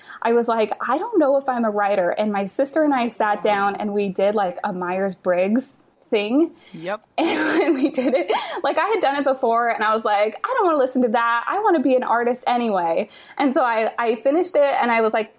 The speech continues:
Speaker 1: scanning on the, like, career ideas. I was, like, scanning on there and I was like, "There is no artist, there is no writer, there is no musician. And this is what I've been spending my whole life doing. So what am I
Speaker 2: Mm-hmm.
Speaker 1: doing? Like, if these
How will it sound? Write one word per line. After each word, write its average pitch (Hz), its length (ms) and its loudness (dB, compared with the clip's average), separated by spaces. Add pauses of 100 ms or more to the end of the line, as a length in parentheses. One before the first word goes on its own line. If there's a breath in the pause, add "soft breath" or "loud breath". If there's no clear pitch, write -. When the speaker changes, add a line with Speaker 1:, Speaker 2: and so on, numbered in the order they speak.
Speaker 1:
scanning 277 720 0
on 247 420 2
the, 220 540 2
like, 208 260 -2
career 220 560 0
ideas. 285 580 2
I 240 120 0
was, 240 140 -4
like, 240 180 -4
scanning 233 500 -2
on 226 240 0
there 208 180 2
and 208 140 -2
I 220 80 0
was 226 140 -2
like, 214 200 0 (260 loud breath)
"There 320 160 2
is 269 120 0
no 262 260 4
artist, 269 460 2
there 220 140 2
is 220 100 4
no 311 200 4
writer, 247 340 2
there 214 100 2
is 214 80 0
no 277 220 4
musician. 277 480 2
And 262 160 0
this 285 120 -4
is 359 100 -8
what 311 100 4
I've 285 100 2
been 254 120 0
spending 240 280 -2
my 202 140 0
whole 277 340 0
life 220 360 -2
doing. 349 440 -4 (380 soft breath)
So 294 140 4
what 262 440 2
am 269 160 2
I 262 120 0
Speaker 2:
Mm-hmm. 226 120 2
Speaker 1:
doing? 277 460 0
Like, 202 360 -8
if 247 140 -4
these 269 300 0